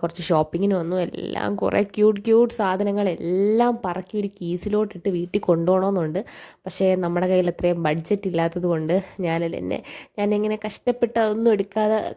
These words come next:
കഷ്ടപ്പെട്ട് പിടിച്ചിരിക്കുമായിരുന്നു. എല്ലാം ഭയങ്കര ക്യൂട്ട് ക്യൂട്ട് സാധനങ്ങളായിരുന്നു. എനിക്കെല്ലാം എടുത്തിട്ട് വീട്ടിലോട്ട് കൊണ്ടുവരണമെന്നുണ്ടായിരുന്നു.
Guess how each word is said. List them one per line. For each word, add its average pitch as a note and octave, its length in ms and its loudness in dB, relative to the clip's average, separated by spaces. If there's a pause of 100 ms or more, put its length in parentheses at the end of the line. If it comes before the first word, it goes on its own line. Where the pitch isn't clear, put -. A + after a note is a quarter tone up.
കഷ്ടപ്പെട്ട് C4 500 0
പിടിച്ചിരിക്കുമായിരുന്നു. F#3 840 -2
എല്ലാം C#4 520 -2
ഭയങ്കര - 360 -4
ക്യൂട്ട് B3+ 480 -6
ക്യൂട്ട് B3+ 300 -2
സാധനങ്ങളായിരുന്നു. F#3+ 680 -2
എനിക്കെല്ലാം A3 680 0
എടുത്തിട്ട് G3+ 360 -2
വീട്ടിലോട്ട് G3+ 480 -2
കൊണ്ടുവരണമെന്നുണ്ടായിരുന്നു. F3+ 960 -2